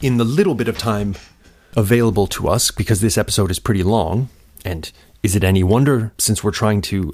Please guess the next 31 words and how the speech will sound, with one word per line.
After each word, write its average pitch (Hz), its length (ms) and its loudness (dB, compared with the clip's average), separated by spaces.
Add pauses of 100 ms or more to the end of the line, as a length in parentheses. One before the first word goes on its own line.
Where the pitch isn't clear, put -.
access - 680 -2 (340)
the 107 140 0
esoteric 95 640 0
in 101 100 -2
an 92 140 2
author 90 240 -2
as 87 140 -6
multifacetedly 90 1300 -4 (200)
esoteric - 640 -6
as - 100 -10
Iamblichus? 139 460 -2 (260)
But 113 240 -2 (260)
we 123 240 -2
need 135 240 2
to 120 100 -4 (180)
talk - 320 -2
about 101 200 0
one 131 280 2
major 113 260 2
aspect 90 480 -4
of - 220 -12
the - 100 -10
esoteric - 560 -4
that - 100 -10
we've 90 280 -14 (100)
not 90 160 -2
yet 90 160 -6
explored - 480 -10
in - 80 -12
this - 180 -8
episode. - 400 -6